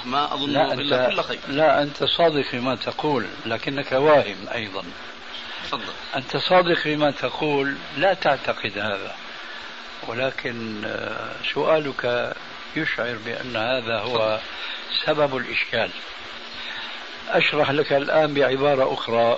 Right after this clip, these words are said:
Speaker 2: وأسحب عبارتي الأولى، لأني شعرت أنك أوقعتك في الحرج، لأنك ظننت أنني نسبت إليك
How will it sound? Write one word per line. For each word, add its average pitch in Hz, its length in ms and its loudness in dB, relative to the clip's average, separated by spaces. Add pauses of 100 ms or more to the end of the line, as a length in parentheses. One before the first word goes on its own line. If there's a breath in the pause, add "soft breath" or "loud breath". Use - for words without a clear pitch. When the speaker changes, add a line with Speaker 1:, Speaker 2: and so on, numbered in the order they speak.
(140)
Speaker 2:
وأسحب 135 520 2
عبارتي 123 580 0
الأولى، 113 580 0 (480 loud breath)
لأني 131 360 -2
شعرت 131 460 2
أنك 123 440 0
أوقعتك - 1160 0
في 117 140 -4
الحرج، 107 360 -4 (2000 loud breath)
لأنك 143 500 2
ظننت 135 520 2
أنني 127 460 -2
نسبت 120 480 -2
إليك 120 680 -2